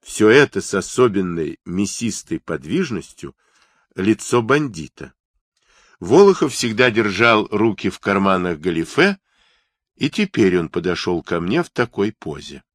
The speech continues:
"Ну, сказали ж вам". Я вышел из спальни, обратив свой гнев в какой-то тяжелый камень в груди.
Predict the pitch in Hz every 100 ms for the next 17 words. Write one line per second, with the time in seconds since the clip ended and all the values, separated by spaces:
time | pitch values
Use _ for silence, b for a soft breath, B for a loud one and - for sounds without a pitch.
0 | _ _ _ _ _ _ - 110 147 214
1 | 262 _ _ _ _ _ _ - - -
2 | 131 113 220 180 90 - 69 65 65 _
3 | _ _ _ _ _ _ _ _ _ _
4 | _ _ - 98 131 135 147 - 117 113
5 | - - 101 107 135 156 - 101 90 90
6 | - 117 - - 95 82 82 95 160 -
7 | _ _ _ _ _ _ - 104 - 143
8 | 131 107 110 90 123 113 104 110 110 107
9 | 98 92 117 107 67 62